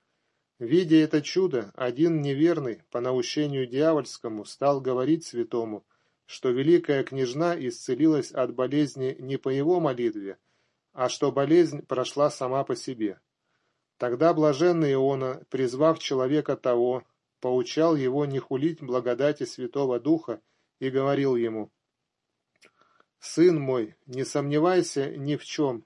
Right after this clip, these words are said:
ибо невозможное людям возможно Богу». Бог даровал жизнь от раковицы по вере, а главное – надежде её державных родителей.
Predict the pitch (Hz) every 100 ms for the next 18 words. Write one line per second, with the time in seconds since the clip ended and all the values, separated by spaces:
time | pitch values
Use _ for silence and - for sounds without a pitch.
0 | _ - 139 135 135 131 131 127 143 131
1 | 131 127 135 185 147 117 120 117 127 143
2 | 135 135 120 113 104 101 _ _ _ _
3 | _ _ _ _ 120 131 180 151 139 135
4 | 139 151 143 127 170 147 143 123 131 131
5 | 135 139 165 160 131 - 131 135 139 113
6 | 98 _ _ - 117 127 156 170 139 117
7 | - 123 123 120 147 151 131 117 117 135
8 | 120 117 123 135 127 120 120 113 123 110
9 | 104